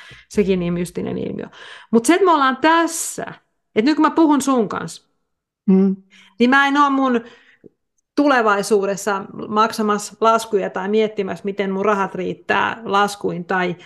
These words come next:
Speaker 1: tai murehtimassa jotain, mitä mä eilen sanoin jollekin, vaan mä, mä oon tässä ja kohtaan sut. Et vähän niin kuin tommoista, se, onko se Buberillähän on tommosta just minä ja minä olen
Speaker 2: Kyllä,
Speaker 1: sinun
Speaker 2: kyllä.
Speaker 1: takia.
Speaker 2: Kati, kun mä oon tässä, niin
Speaker 1: Niin.
Speaker 2: mulla on mun koko historia mukana.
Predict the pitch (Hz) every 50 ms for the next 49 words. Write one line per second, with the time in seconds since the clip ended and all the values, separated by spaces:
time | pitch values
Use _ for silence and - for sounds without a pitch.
0 | - - - - _ - 214 196 190 190 190 - 180 - - 196 202 226 226 226
1 | 214 277 - 208 190 196 185 - - 202 202 202 185 180 185 185 185 185 190 185
2 | 190 202 202 202 196 185 180 175 - 185 190 - - - 208 208 196 202 - -
3 | 190 - - 202 185 196 196 208 220 208 208 208 220 220 226 220 226 254 240 240
4 | 233 226 - - 196 180 175 - 180 170 160 - - 180 175 175 - - - 170
5 | - - - _ - 214 214 - 277 294 339 392 359 311 262 254 269 277 269 262
6 | 247 240 - - - 208 - - - 220 - 269 226 233 294 294 277 220 226 220
7 | 208 196 196 196 208 208 208 214 214 220 220 214 202 196 175 - - 190 185 -
8 | - - - 190 190 196 202 190 180 190 - - 160 - - - 190 185 190 196
9 | 190 185 180 180 185 185 175 254 196 180 - - 202 175 175 170 - 180 165 160
10 | - _ _ - - 247 - 294 247 - - - 196 233 311 320 294 285 226 202
11 | - 196 190 185 - - - 240 226 - _ _ _ _ _ - 254 240 208 214
12 | 254 262 247 247 233 226 - - - _ - - 190 226 208 - - _ _ -
13 | 180 170 156 151 170 185 180 185 165 139 135 -